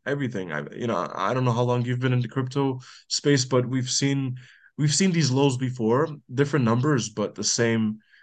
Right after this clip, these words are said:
the same conditions, and we're gonna see highs again. And, um, if you're asking me where I think things are gonna go in the next few years,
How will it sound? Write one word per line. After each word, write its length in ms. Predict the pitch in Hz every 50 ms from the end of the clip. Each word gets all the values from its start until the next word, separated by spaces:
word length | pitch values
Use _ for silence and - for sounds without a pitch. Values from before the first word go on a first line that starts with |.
| _ _ _
the 80 | - 123
same 220 | - - 170 156
conditions, 800 | 151 131 110 117 131 - - 110 104 101 101 101 110 - - - -
and 380 | 107 104 107 107 107 107 104 - - - _ _
we're 80 | - 123
gonna 160 | 135 139 131
see 160 | 127 - 170
highs 300 | 151 151 180 196 180 131
again. 320 | 110 107 98 92 80 - - _ _ _ _ _ _ _ _ _ _ _ _ _ _ _ _ - -
And, 400 | 123 120 117 120 120 113 104 107 - -
um, 560 | 120 117 117 113 113 110 110 110 110 107 110 - - - - - _ _ _ -
if 180 | 127 127 127
you're 160 | 139 135 135
asking 220 | 135 135 - - 143
me 80 | 139
where 260 | 127 123 131 127 127 123
I 40 | 117
think 260 | 123 135 127 127 -
things 240 | - 135 131 123 120
are 60 | 123
gonna 160 | 120 113 113
go 180 | 110 123 127 131
in 60 | 127
the 120 | 123 123
next 180 | 123 123 - -
few 120 | - 139
years, 340 | 135 139 143 147 147 139 135